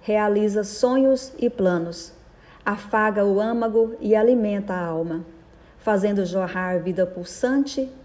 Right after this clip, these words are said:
e latente. Sim, o amor se instala e se revela, alimenta e abastece o regozijo interior. Eu o persigo, o capto, o mantenho impregnado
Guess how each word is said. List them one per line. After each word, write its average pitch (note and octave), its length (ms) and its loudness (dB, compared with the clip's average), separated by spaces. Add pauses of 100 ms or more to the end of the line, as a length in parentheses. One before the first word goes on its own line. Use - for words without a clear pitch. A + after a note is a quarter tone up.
e A3 80 2
latente. F3+ 680 -4 (760)
Sim, B3+ 440 2 (580)
o A3 140 8
amor G#3 640 4
se - 180 -2
instala B3+ 680 2
e C4+ 80 4
se C4 160 0
revela, F3+ 760 2 (460)
alimenta G#3 1000 0 (380)
e A3 80 6
abastece G3 1120 0
o G3 60 -2
regozijo G3 680 -2
interior. G3 600 -2 (760)
Eu B3+ 280 10
o - 20 0
persigo, G#3 840 -2 (200)
o F#3+ 80 -2
capto, G3 680 -4 (400)
o A3 120 4
mantenho G#3+ 500 2
impregnado G#3 960 4